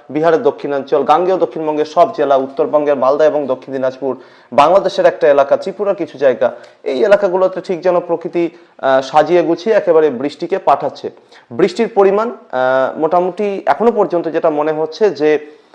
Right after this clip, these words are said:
আহ, ফেব্রুয়ারির আঠারো বা উনিশ তারিখ থেকে শুরু করে তেইশ তারিখের মধ্যে বজ্রবিদ্যুৎ সহ বৃষ্টির সম্ভাবনা রয়েছে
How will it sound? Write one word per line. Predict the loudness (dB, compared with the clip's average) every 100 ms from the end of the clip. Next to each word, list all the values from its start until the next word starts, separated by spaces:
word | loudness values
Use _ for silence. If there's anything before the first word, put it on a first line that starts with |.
| _ _ -4
আহ, | -2 -2 2
ফেব্রুয়ারির | 2 4 4 4 2
আঠারো | 2 4 4
বা | 6 6
উনিশ | 4 0
তারিখ | 0 -2
থেকে | -4 -6
শুরু | -2 0 0
করে | 0 -2
তেইশ | 0 0 2 2
তারিখের | 2 2 0
মধ্যে | 0 -2 -2 0
বজ্রবিদ্যুৎ | 0 0 -4 -6 -6
সহ | -6 -4 -4
বৃষ্টির | -4 -6 -6
সম্ভাবনা | -8 -6 -6 -8 -6 -4
রয়েছে | -2 -2 -2 -2